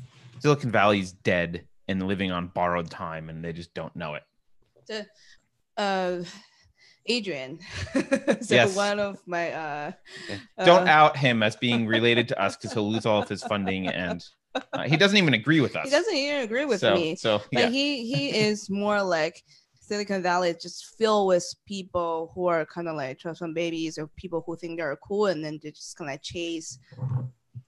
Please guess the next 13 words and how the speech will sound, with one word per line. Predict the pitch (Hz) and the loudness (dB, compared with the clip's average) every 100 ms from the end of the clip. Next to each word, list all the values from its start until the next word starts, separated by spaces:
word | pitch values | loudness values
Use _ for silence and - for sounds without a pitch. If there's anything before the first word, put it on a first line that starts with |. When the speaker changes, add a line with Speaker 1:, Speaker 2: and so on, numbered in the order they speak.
| - _ _ 127 | -20 _ _ -6
Speaker 2:
whatever | 180 185 180 170 | -2 -2 -2 -4
they | 165 | -8
think | 165 147 | -8 -6
they're | 147 147 | -6 -6
here. | 170 160 160 202 247 _ - | -4 -2 0 -2 -6 _ -8
It, | 165 | -8
it, | - 175 | -4 -4
it | 180 175 | -2 -4
is | 170 | -6
here. | - 156 175 226 _ _ _ - | -6 -2 -2 -4 _ _ _ -8
And | 190 | -4
then | 185 175 170 - _ - | -2 -2 -4 -8 _ -10
whatever | 196 196 190 - - - 202 214 214 208 208 202 | -2 2 2 0 -4 -2 -2 0 0 0 0 -4